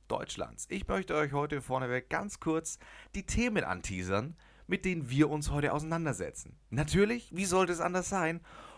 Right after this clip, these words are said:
Corona, wie geht's allen? Dann Quarantäne. Was werden wir, wie werden wir eure Quarantäne noch besser gestalten? Dann werdet ihr merken, dass auch wir etwas unkonzentriert sind, dass auch wir an der einen oder an-,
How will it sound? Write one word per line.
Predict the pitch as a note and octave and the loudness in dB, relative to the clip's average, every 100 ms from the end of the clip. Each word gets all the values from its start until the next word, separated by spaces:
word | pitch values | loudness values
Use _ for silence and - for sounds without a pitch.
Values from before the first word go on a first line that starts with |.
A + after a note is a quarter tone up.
| - | -2
Corona, | - E3 D3+ D3+ F#2 - - | 8 8 8 4 4 -8 -2
wie | C3 E3 | 0 2
geht's | C#3+ D#3 - | 6 4 4
allen? | - - - _ | -6 -10 -16 _
Dann | C#3 D3+ F2+ | 2 2 0
Quarantäne. | - A#2 C3 C#3+ B2 D#3 C#3 - - - - - - - | -4 -2 2 2 2 2 2 -4 -14 -20 -20 -20 -20 -4
Was | G#2 C#3+ D#3 A#2+ | 2 2 0 0
werden | C#3+ D3 C3+ A2+ | 2 4 0 -4
wir, | E3+ D3 F#2+ | 0 0 -2
wie | D3+ D3 | -4 2
werden | D3 C#3 A#2+ | 2 2 -2
wir | E3+ F#3 - | 2 4 6
eure | D3 D3 | 4 4
Quarantäne | C#3 B2+ B2+ A#2+ C#3 C#3+ C#3 C3+ _ | 2 4 4 0 0 0 -2 -4 _
noch | - A2 D3 E3+ - - | -6 2 4 4 -2 -2
besser | C#3 D#3 C#3+ | 0 2 0
gestalten? | G2+ F#2+ - F2 - C#2+ - - - - - | 0 -2 -2 -2 -4 -12 -18 -20 -20 -20 0
Dann | - D#3 G3+ | 4 4 4
werdet | F3+ E3+ D#3 | 2 2 2
ihr | D3+ | 0
merken, | C#3 D3+ F3 F#2+ | 4 2 2 -4
dass | A2+ - | -6 -2
auch | F3 C#3 | -2 -2
wir | D#3+ A3 - | 0 0 0
etwas | - G#3+ | -4 -6
unkonzentriert | A3 A3 G#3+ - C#3+ B2+ G#2 | -4 0 0 0 -2 0 2
sind, | G2 F#2+ | 0 -2
dass | A#2+ | -2
auch | G2 E2+ | -2 -4
wir | F3+ - | 0 0
an | F3 | 2
der | - | 2
einen | E3 G3 | 2 2
oder | F#3+ | 0
an-, | F#3 | -2